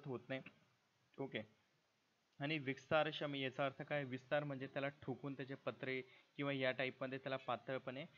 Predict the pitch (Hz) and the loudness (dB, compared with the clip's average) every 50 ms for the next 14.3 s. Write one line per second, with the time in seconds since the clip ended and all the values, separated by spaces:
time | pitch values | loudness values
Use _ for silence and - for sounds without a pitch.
0 | - - _ _ - 135 131 127 131 - - _ _ - - 139 156 160 - - | -20 -20 _ _ -4 -2 -2 -2 -4 -6 -10 _ _ -8 -4 -2 -2 0 4 6
1 | 175 151 143 - 131 117 110 - 113 110 107 - 117 107 - 107 104 - - 113 | 6 6 6 4 0 0 0 0 -2 -2 -2 -4 -6 -6 -6 -6 -6 -6 -8 -10
2 | 113 - 143 143 - - 98 - - - _ _ _ _ - 143 143 135 131 135 | -6 -6 -6 -4 -2 -4 -6 -6 -8 -18 _ _ _ _ -2 0 2 4 4 4
3 | 139 135 127 - 143 139 139 - - - - - _ _ - 131 135 143 143 - | 4 2 2 0 -2 -2 -4 -8 -12 -20 -20 -20 _ _ -8 -2 0 0 2 2
4 | 147 131 139 131 143 131 - 147 143 123 - 131 123 110 - 135 - 135 113 101 | 0 -2 -2 -2 -4 -6 -6 -6 -6 -4 -4 -6 -4 -4 -4 -6 -4 -4 -6 -6
5 | - 98 95 92 - _ _ _ - 131 123 127 117 - - 120 127 127 - - | -6 -8 -10 -10 -12 _ _ _ -14 -8 -6 -6 -6 -6 -6 -6 -6 -6 -6 -6
6 | 135 131 127 123 117 113 - - - - - _ _ 123 120 117 143 143 139 - | -6 -6 -6 -6 -6 -8 -10 -12 -20 -20 -20 _ _ -6 0 2 0 0 0 -2
7 | - 131 127 123 135 143 139 - 139 139 139 143 143 143 143 131 135 131 - 151 | -6 -8 -4 -4 -4 -2 -2 -2 -2 0 0 2 0 0 0 0 -2 -2 -2 -4
8 | 139 135 143 127 123 131 135 - 139 127 135 131 - 135 135 131 127 127 131 - | -4 -2 -4 -2 -2 -2 -4 -2 -4 -4 -4 -4 -2 -2 -2 0 0 0 -2 -2
9 | 131 123 - 135 131 143 135 131 127 120 117 110 117 120 135 143 - - - - | -4 -6 -6 -6 -6 -6 -6 -6 -6 -6 -6 -4 -4 -2 -2 -4 -4 -6 -14 -20
10 | - - - - - _ _ _ _ _ - 131 127 127 131 - - 135 127 135 | -20 -20 -20 -20 -20 _ _ _ _ _ 0 2 4 4 4 2 2 0 0 0
11 | 139 135 139 131 127 120 117 117 123 135 131 - 135 131 131 123 - 135 131 123 | 0 -2 -2 0 0 -2 -2 -2 -4 -6 -4 -4 -4 -4 -4 -2 -2 -2 -2 -2
12 | 120 131 139 131 139 139 131 120 123 139 156 156 131 120 120 123 127 120 123 123 | -2 -2 -2 -2 -2 0 -2 -2 -4 -4 -6 -4 -2 -2 0 0 -2 -2 -4 -4
13 | 120 127 123 120 113 131 123 113 104 95 92 - - - - - - - - 139 | -4 -4 -4 -4 -4 -4 -2 -2 -2 -4 -4 -8 -12 -20 -20 -20 -18 -10 -6 -4
14 | 139 139 147 135 123 | 0 0 2 2 2